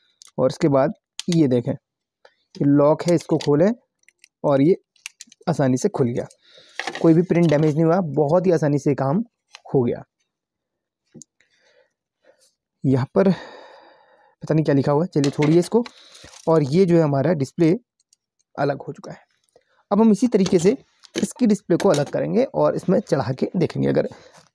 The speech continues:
अ, मैच हो जाता है, वैसे सब कुछ मैंने मैच किया है, मॉडल नंबर वगैरह सब कुछ देख लिया है।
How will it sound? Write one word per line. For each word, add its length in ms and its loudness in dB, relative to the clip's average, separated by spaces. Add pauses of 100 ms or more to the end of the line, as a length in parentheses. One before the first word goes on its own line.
(140)
अ, 160 4
मैच 300 2
हो 60 4
जाता 200 2
है, 20 4
वैसे 160 -2
सब 180 -4
कुछ 160 0
मैंने 180 4
मैच 240 2
किया 220 2
है, 100 2
मॉडल 260 0
नंबर 260 2
वगैरह 180 2
सब 160 -4
कुछ 140 0
देख 220 0
लिया 160 4
है। 80 -4